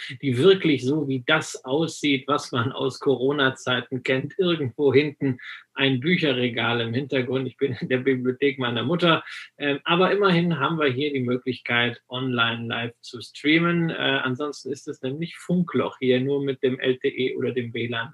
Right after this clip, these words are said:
würde es nicht gehen. Ohne unseren Disclaimer würde es natürlich auch nicht gehen. Deshalb auch heute natürlich wieder der Hinweis, alles,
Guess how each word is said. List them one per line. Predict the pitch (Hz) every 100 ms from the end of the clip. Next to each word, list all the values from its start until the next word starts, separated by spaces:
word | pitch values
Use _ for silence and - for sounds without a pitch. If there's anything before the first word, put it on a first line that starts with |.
| -
würde | 127 123 127 -
es | 107 -
nicht | 120 127 110 -
gehen. | 147 123 120 -
Ohne | 175 196 196 196 190 - -
unseren | - 170 170 156
Disclaimer | 190 190 - 165 170 165 135
würde | 139 165 156
es | - 160
natürlich | 131 165 165 156
auch | 214
nicht | 180 127 -
gehen. | 120 120
Deshalb | 143 143 - 135 127 _
auch | 127 170 185 156
heute | 180 - 120 110
natürlich | 110 - 139 135 120 117 113
wieder | 127 147 127 123
der | 127 123
Hinweis, | 139 143 131 123 123 -
alles, | 143 175 147 -